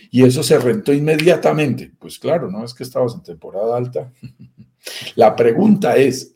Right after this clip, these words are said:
¿lo hiciste a la máxima tarifa posible? O simplemente saliste a una tarifa estándar en que tú saliste a cien dólares y todo el mercado estaba disfrutando el mercado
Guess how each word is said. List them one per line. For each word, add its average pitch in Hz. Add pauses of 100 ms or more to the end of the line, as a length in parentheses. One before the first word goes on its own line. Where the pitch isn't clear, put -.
¿lo 110
hiciste 107
a 78
la 69
máxima 170
tarifa 123
posible? 151 (320)
O -
simplemente 127
saliste 123
a -
una 107
tarifa 123
estándar 127 (340)
en 92
que 98
tú 110
saliste 120
a 92
cien 120
dólares 127
y -
todo 110
el 123
mercado 127
estaba 104
disfrutando 104
el 180
mercado -